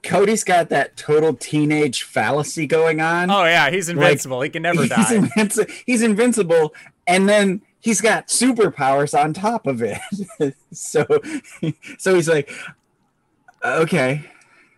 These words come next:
Speaker 1: So do I then, I have to bash them, defeat the, is there, like,"
Speaker 2: Yes.
Speaker 1: Okay.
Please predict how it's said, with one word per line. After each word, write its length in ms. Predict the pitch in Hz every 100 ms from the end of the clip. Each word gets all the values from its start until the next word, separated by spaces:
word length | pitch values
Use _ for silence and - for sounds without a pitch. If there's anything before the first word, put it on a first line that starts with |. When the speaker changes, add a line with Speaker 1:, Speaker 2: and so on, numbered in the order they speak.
| _ _ _ _ _ _ _ _ _ _
Speaker 1:
So 720 | - - 147 139 135 127 120 110
do 180 | 139 135
I 260 | 113 110 110
then, 600 | 123 127 120 113 110 101 _ _ _ _ _ _ _ _ _ _ -
I 80 | 117
have 160 | 113
to 80 | 117 98 98 _ _ -
bash 640 | 113 113 120 - - - - -
them, 720 | 226 110 139 143 156 160 147
defeat 560 | 123 117 - 143 151 - _ -
the, 300 | 151 151 131
is 160 | 123
there, 280 | 117 135 131
like," 80 | 120
Speaker 2:
Yes. 560 | 147 - 226 - - - _ _ _ -
Speaker 1:
Okay. 500 | 147 131 - 92